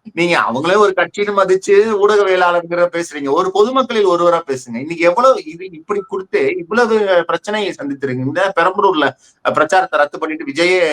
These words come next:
போயிட்டாரு. விஜய் சொல்றதே விஜய் ரசிகர்கள் கேட்க மாட்டேங்கிறாங்க, காவல்துறை சொல்றதை எப்படி கேட்பாங்க?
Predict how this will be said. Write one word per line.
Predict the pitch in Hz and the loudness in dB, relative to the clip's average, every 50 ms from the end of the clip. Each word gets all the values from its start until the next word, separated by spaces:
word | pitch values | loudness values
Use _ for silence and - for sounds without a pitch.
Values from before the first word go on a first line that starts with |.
| 135 127 127 123 - | -2 -4 -6 -8 -8
போயிட்டாரு. | - 131 135 131 127 117 - - 120 151 165 - _ _ _ _ _ | -8 -8 -8 -4 -4 -4 -4 -2 -6 -8 -8 -10 _ _ _ _ _
விஜய் | _ - - 262 277 262 226 | _ -20 -18 -18 -18 -4 0
சொல்றதே | 240 240 226 226 220 240 254 | 0 2 2 2 2 2 2
விஜய் | 214 190 196 220 220 | 2 2 2 4 4
ரசிகர்கள் | 202 190 - 175 175 160 156 - | 4 2 2 2 2 2 2 2
கேட்க | - 170 170 - 160 | 0 -2 0 0 0
மாட்டேங்கிறாங்க, | 151 135 127 123 117 107 104 113 143 180 | 0 0 0 -2 -4 -4 -4 -4 -4 -2
காவல்துறை | - 185 190 220 240 233 - 214 202 | 0 0 0 2 0 -2 -2 -4 -4
சொல்றதை | 185 165 165 156 151 147 | -4 -4 -6 -8 -6 -6
எப்படி | 143 143 139 139 | -6 -6 -8 -8
கேட்பாங்க? | 127 131 123 - 120 117 113 117 | -6 -6 -6 -4 -4 -6 -6 -10